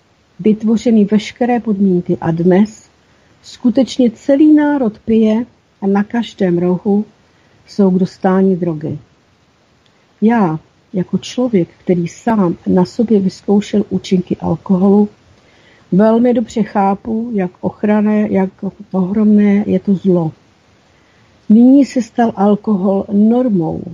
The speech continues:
našeho každodenního života, zapadl dokonce do obyčejů a zvyků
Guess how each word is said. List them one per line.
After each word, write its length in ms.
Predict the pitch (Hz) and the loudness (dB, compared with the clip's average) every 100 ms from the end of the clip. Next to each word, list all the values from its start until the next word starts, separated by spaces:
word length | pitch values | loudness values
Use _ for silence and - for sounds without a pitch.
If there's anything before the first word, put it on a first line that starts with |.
| 202 | -4
našeho 440 | 170 165 196 180 | -2 -2 0 0
každodenního 760 | - 175 - 196 190 190 185 165 | 0 -4 -2 0 2 2 2 0
života, 640 | 180 175 175 - 180 196 _ _ _ _ - _ _ - | -2 -2 -2 -2 -2 -2 _ _ _ _ -20 _ _ -2
zapadl 340 | 208 294 285 | 0 2 2
dokonce 600 | 240 240 262 262 - 254 | 2 0 0 0 -2 -2
do 120 | 233 | -2
obyčejů 800 | - 196 214 - 226 226 226 233 - | -2 -6 -6 -2 0 2 0 -2 -4
a 120 | 170 | -4
zvyků 800 | 180 202 196 - 208 196 190 | 0 2 2 0 0 2 2